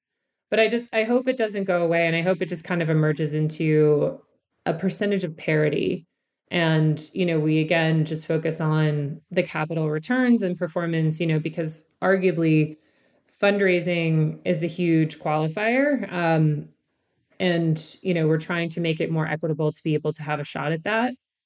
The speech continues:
But then over time, it'll definitely be performance that we're all judged against. So,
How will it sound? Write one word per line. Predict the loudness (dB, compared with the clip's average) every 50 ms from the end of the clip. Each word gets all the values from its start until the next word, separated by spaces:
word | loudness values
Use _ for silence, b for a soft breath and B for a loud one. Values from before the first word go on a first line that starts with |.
| _ _ _
But | -6 -4
then | -2 -2 -2
over | -2 -2 -2 -4
time, | -4 -4 -2 0 2 2 2 2
it'll | 0 -2 -2
definitely | -2 -4 -6 -4 -2 -2 -2
be | 0 0 -2 0 0 -2
performance | -4 -4 -8 -8 -4 -4 -4 -2 -2 -4 -6 -6
that | -6 -4
we're | -2 -2
all | 0 2 2 2 2 0 -4 _ _ _ _ _ _ _ _ _ _ _ _ _ -2
judged | 0 2 2 2 0 -4
against. | -4 -4 -4 -4 -4 -6 -8 -8 -12 -14 -16 -6 -2
So, | 0 2 2 2 2 0 -2 -4